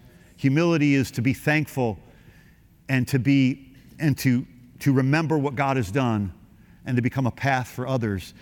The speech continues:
We become the earth for others. We're, we're low to the ground, meaning we don't think more highly of ourselves,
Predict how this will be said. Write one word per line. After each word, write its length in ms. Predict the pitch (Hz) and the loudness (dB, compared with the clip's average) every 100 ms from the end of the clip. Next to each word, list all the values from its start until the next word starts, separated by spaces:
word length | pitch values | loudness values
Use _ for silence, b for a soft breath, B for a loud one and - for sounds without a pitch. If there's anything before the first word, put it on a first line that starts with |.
| B | B
We 100 | 131 | 0
become 340 | 131 - 170 147 | 0 0 0 2
the 140 | 143 | 0
earth 560 | 175 147 98 - - - - b b - | 2 2 0 -6 -18 -20 -20 b b -8
for 140 | 135 | -2
others. 440 | 139 120 95 78 - B B B B - | 0 0 -2 -6 -16 B B B B -4
We're, 140 | 123 - - - - - 147 156 | -4 -4 -14 -20 -20 -12 -10 -6
we're 180 | 139 139 | 0 2
low 400 | 131 156 170 185 | 4 2 2 0
to 140 | - | 0
the 100 | 147 | -2
ground, 480 | 117 147 147 147 139 | 2 2 2 2 2
meaning 240 | 143 139 | 2 2
we 100 | 127 | 2
don't 180 | 139 160 | 2 0
think 220 | - 170 | -2 -4
more 180 | 156 147 | 0 -2
highly 340 | - 143 143 143 | 0 0 2 0
of 120 | 127 | 0
ourselves, 480 | 131 - 139 131 | -2 0 -2 -2